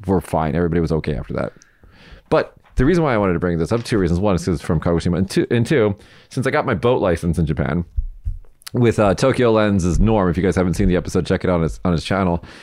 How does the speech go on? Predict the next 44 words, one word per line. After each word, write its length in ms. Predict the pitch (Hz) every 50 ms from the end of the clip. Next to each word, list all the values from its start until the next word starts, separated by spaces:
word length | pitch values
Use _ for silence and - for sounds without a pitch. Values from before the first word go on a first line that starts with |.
| - - - - - - - _ _ _ _ _ _ _ _ _ _ _ _ _ _ _ -
<laughs> 60 | - - - - - - - - - - - - - - - - - - - - - - - - - - - - - - -
Uh, 600 | 120 120 117 113 113 110 110 107 107 107 107 101 - - _ _ _ _
the, 760 | - 104 113 123 120 120 117 117 113 113 110 110 110 110 - - -
one 240 | 107 113 143 170 208
of 60 | 226
the 100 | 220 175
things 220 | - 170 156 131
that 80 | 120 107
they 100 | 107 85
teach 320 | - - 120 120 - -
you, 240 | 87 76 67 - - - - - - - 98 92 - - - - - _
<laughs> 640 | _ - - - - - - - - - - -
and 240 | 147 156 151 147 - - 127
I 100 | 139 160
actually 300 | 175 190 185 - 175 160
got 200 | 131 135 135 -
this 120 | 135 104 101
wrong 160 | 123 123 123
on 80 | 117 101
the 60 | 85
practice 420 | - - - 120 135 127 135 110 -
test, 200 | 107 90 76 87
'cause 60 | 92 90 82 -
I, 60 | - 98
I 60 | 98
couldn't 300 | - - 143 123 120 101
believe 240 | 87 87 104 120 104
that 60 | 98 87
it 20 |
was 140 | 85 85 78
the 120 | 92 92
actual 340 | 90 92 92 - - 104 92
answer, 360 | 87 92 110 113 - 95 80 80
but 140 | 92 98
they're 120 | - 131 123
like, 260 | 117 117 113 - - - - - - - - - - -
"In 160 | 156 175 190
the 80 | 214 208
case 300 | - - 190 185 160 -
that 140 | 156 139
you 140 | - 127 117
run 300 | 98 98 117 127 139 139
out 240 | 135 131 131 131 127
of 340 | 120 113 101 85 - -